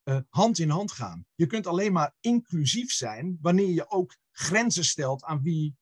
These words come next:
wie nog tot die gemeenschap behoort. Dus het stellen van die grenzen is, eh, is in zekere zin exclusief, maar daarmee ook inclusief in de zin van dat dan ook helder is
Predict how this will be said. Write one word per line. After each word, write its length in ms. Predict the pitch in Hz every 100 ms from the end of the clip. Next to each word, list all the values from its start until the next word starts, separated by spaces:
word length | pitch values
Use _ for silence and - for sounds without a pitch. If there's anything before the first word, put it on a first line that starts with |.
| _
wie 240 | 117 196
nog 180 | 156 127
tot 140 | 165 135
die 100 | 131
gemeenschap 520 | 180 196 - 117 -
behoort. 520 | 98 95 - - _ -
Dus 140 | 143
het 100 | 143
stellen 340 | - 226 233 151
van 160 | 160
die 100 | 139
grenzen 540 | 127 185 185 - 127 -
is, 300 | 131 - -
eh, 140 | 127 123 - _
is 360 | - 135 - - _ _
in 120 | -
zekere 260 | 131 180 135
zin 220 | 127 123 -
exclusief, 680 | 233 - - 202 190 220
maar 120 | 175 156
daarmee 360 | 185 180 156
ook 240 | 180 175 _ _ _ _
inclusief 680 | 220 226 - 147 117 135 175
in 80 | 180
de 60 |
zin 260 | 147 160 156
van 140 | 151
dat 160 | 147 156
dan 160 | 165 165
ook 160 | 226
helder 280 | 147 139 120
is 240 | 139 -